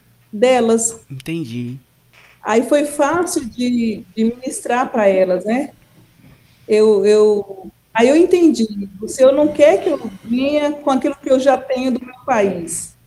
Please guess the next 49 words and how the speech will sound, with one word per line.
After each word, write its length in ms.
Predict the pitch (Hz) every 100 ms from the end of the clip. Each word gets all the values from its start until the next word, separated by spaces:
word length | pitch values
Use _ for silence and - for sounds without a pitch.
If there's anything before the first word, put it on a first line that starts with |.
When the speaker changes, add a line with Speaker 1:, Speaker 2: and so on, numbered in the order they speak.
| _ _ - - _ _
Speaker 1:
né? 420 | - 202 220 220 -
É, 160 | 202 202
o 100 | 202
Senhor 220 | 233 220
quer 220 | - 240
que 100 | 247
eu 60 | 269
aprenda 500 | 262 269 262 277 294
com 200 | 311 285
elas 320 | 247 262 285
aquilo 260 | 294 294
que 140 | 311 294
eu 80 | 302
já 140 | 320
tenho. 420 | 320 320 247 233
Speaker 2:
Sim. 560 | - 165 156 160 165 165 - _ _ _ 226
Speaker 1:
E 100 | 220
foi, 260 | 277 196
e 40 | 240
pra 220 | - 285
mim 160 | 311
foi 160 | - 381
muito 240 | 320 330
bom, 220 | 220 214 208
irmãos, 340 | 226 226 196
porque 340 | - 233 254 262
foi, 340 | 277 277 - - _ _ _ _ -
é 80 | 240
quebra, 400 | 240 294 285 285 -
quebra 280 | 294 277 349
tudo, 420 | - 254 208 -
quebra 240 | 240 240
tudo, 160 | 302 294
tu, 180 | 302 302
tu 140 | 311
já 140 | 320 320
sabe. 480 | - 240 185 - 175 - - _ _ _ -
É, 480 | 208 208 196 196 226
é 40 |
um 80 | 233
novo 200 | 247 269
começo 440 | 285 247 247 262
pra 180 | - 254
você, 560 | 262 269 - - 185 185
né? 260 | 208 254 _ _ _ _ _ -
Então, 140 | 240
em 60 | 247
Moçambique 640 | 269 339 277 240 262 269
foi 180 | -